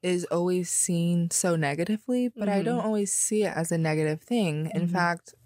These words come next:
Speaker 1: I would rather describe it as inevitable.
Speaker 2: Yeah.
Speaker 1: And with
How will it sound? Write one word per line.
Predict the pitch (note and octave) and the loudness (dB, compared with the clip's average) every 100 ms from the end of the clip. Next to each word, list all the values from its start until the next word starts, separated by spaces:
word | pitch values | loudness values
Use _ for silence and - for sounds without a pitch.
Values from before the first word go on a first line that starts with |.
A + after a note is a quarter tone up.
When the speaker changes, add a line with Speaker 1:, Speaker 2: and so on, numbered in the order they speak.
| _ _ | _ _
Speaker 1:
I | - G#3+ | -4 0
would | A3+ F3 | 0 0
rather | D#3 D#3 D#3 | -2 0 -2
describe | D#3 - D3+ D3+ | -4 -2 0 2
it | D3 | 0
as | C#3+ D3 E3 - | 0 0 -4 -4
inevitable. | C#3+ D3 D3+ - - C#3+ F3 - _ _ - | 0 2 0 -2 -4 0 0 -2 _ _ -8
Speaker 2:
Yeah. | G3 G#4+ - _ - - _ _ | -2 -2 -4 _ -20 -20 _ _
Speaker 1:
And | F#3 F#3 F3+ F3 F3 E3+ E3+ F3 - _ _ - _ _ _ E3 | -2 0 2 0 0 0 -2 -4 -8 _ _ -20 _ _ _ -2
with | G3 B3 - | 0 0 -4